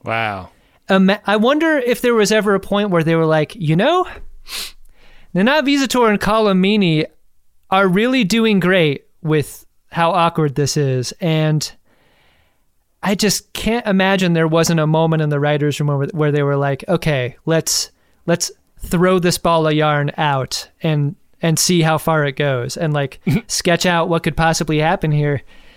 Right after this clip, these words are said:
Speaker 2: I think that is a super interesting road not taken by this show. And, uh, I mean,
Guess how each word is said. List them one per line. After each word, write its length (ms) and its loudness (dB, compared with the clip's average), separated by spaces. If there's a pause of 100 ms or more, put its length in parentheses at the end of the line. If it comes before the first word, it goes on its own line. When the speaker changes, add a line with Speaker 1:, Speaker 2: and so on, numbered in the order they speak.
(400)
Speaker 2:
I 60 2
think 260 -2
that 160 2
is 160 2
a 120 4
super 540 0
interesting 640 -2
road 460 0
not 300 -2
taken 420 -2
by 180 -2
this 200 -6
show. 460 -2
And, 400 -4 (1000)
uh, 280 -2 (920)
I 100 0
mean, 320 0